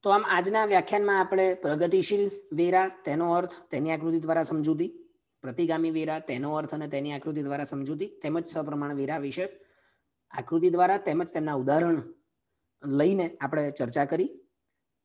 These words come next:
જો આ વ્યાખ્યાન આપણે પસંદ આવ્યું હોય, તો આપ તેને લાઈક કરશો, શેર કરશો અને સબસ્ક્રાઇબ કરશો. વેબસાઇટ ક્રેક ઇકો એન્ડ સ્ટેટ ડોટ વર્ડપ્રેસ ડોટ કોમ ઉપર ખૂબ ટૂંક સમયમાં આપણે પરીક્ષાલક્ષી ઉપયોગી ટૂંકી નોંધ મૂકીશું, તો તેને પણ આપ વિઝિટ કરી શકો છો. તેની લિંક પણ ડિસ્ક્રિપ્શનમાં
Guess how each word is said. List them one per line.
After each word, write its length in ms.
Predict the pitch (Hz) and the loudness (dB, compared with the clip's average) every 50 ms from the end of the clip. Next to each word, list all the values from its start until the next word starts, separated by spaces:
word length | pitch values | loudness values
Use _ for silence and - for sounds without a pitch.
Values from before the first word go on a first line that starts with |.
| _ _ _ _ _ _ - | _ _ _ _ _ _ -2
જો 100 | 151 151 | 2 4
આ 120 | 147 147 | 4 4
વ્યાખ્યાન 320 | 151 139 131 - - 165 | 4 2 0 0 0 -2
આપણે 160 | 160 143 147 156 | 0 0 -2 -2
પસંદ 340 | 147 151 139 160 156 156 | -4 -4 -4 -4 -2 0
આવ્યું 280 | 151 151 147 160 156 143 | 0 0 0 0 0 0
હોય, 120 | 165 175 | 0 -2
તો 160 | 180 175 - 135 | -4 -4 -2 -2
આપ 140 | 135 - | -4 -2
તેને 180 | - 147 143 147 | -4 -6 -4 -4
લાઈક 260 | 135 123 139 135 - | -4 -4 -4 -6 -4
કરશો, 360 | - 147 131 - 180 180 175 - - | -6 -6 -4 -4 -6 -8 -8 -12 -14
શેર 180 | - - - 151 | -10 -8 -8 -6
કરશો 280 | 143 165 147 - - 170 | -6 -8 -8 -6 -6 -6
અને 160 | 156 147 143 | -6 -6 -6
સબસ્ક્રાઇબ 400 | 131 - 110 - - - 156 156 | -8 -8 -10 -10 -8 -8 -8 -6
કરશો. 340 | - 170 160 - 196 214 - - - _ _ _ _ _ _ _ _ _ _ _ _ _ _ _ _ | -6 -6 -6 -6 -6 -8 -10 -12 -20 _ _ _ _ _ _ _ _ _ _ _ _ _ _ _ _
વેબસાઇટ 420 | 151 - - - 196 185 185 185 | -4 -4 -2 0 0 0 -2 -2
ક્રેક 260 | - - 175 165 170 165 | -4 -4 -4 -4 -4 -8
ઇકો 540 | - - 175 175 175 170 165 170 170 165 170 _ _ | -6 -4 -2 -2 0 -2 -2 -4 -8 -14 -20 _ _
એન્ડ 160 | - 147 147 | -6 -4 -4
સ્ટેટ 220 | 135 - - 165 160 | -4 -2 -4 -4 -2
ડોટ 200 | 160 160 160 151 | -2 -2 -2 0
વર્ડપ્રેસ 380 | 147 143 139 147 156 156 143 | 0 -2 -2 -2 -4 -4 -2
ડોટ 180 | 147 147 139 139 | -2 -2 -4 -2
કોમ 140 | - 160 156 | -4 -4 -4
ઉપર 220 | 151 156 160 160 | -4 -4 -4 -4
ખૂબ 220 | 156 - 139 - - | -4 -6 -8 -6 -8
ટૂંક 140 | 156 151 | -8 -6
સમયમાં 440 | - 170 151 151 151 156 160 160 156 | -4 -4 -4 -4 -4 -4 -4 -4 -4
આપણે 180 | 139 123 143 147 | -4 -6 -6 -6
પરીક્ષાલક્ષી 600 | 127 131 123 131 - - 156 143 139 - - 156 | -6 -6 -8 -6 -6 -6 -6 -6 -6 -4 -4 -4
ઉપયોગી 360 | 143 123 147 143 135 131 143 | -4 -4 -4 -4 -4 -4 -4
ટૂંકી 240 | 131 135 123 - 143 | -6 -6 -6 -6 -4
નોંધ 280 | 127 127 127 131 131 - - - _ _ _ | -4 -4 -4 -6 -8 -10 -14 -20 _ _ _
મૂકીશું, 400 | 131 135 123 - - - - 381 - - - _ _ _ _ _ _ | -6 -2 0 0 0 0 0 -6 -6 -10 -20 _ _ _ _ _ _
તો 200 | - 147 139 139 | -4 -4 -4 -4
તેને 240 | 135 143 139 135 139 | -4 -4 -6 -6 -4
પણ 140 | 139 156 143 | -4 -4 -4
આપ 100 | 143 131 123 | -4 -2 -2
વિઝિટ 280 | 135 120 131 147 143 | -2 0 0 -2 -2
કરી 200 | - 156 147 151 | -2 -2 -2 -2
શકો 280 | 135 - 147 - 165 156 | -2 -2 -4 -4 -2 -4
છો. 100 | 175 208 - - _ _ _ | -4 -6 -8 -14 _ _ _
તેની 200 | - 127 139 135 | -8 -6 -4 -2
લિંક 240 | 127 131 135 131 135 | -2 -2 -4 -4 -4
પણ 180 | 135 151 139 | -6 -6 -4
ડિસ્ક્રિપ્શનમાં 680 | 135 123 117 - - 135 127 - - 117 110 110 110 113 | -4 -4 -6 -6 -8 -8 -10 -8 -10 -10 -10 -8 -10 -10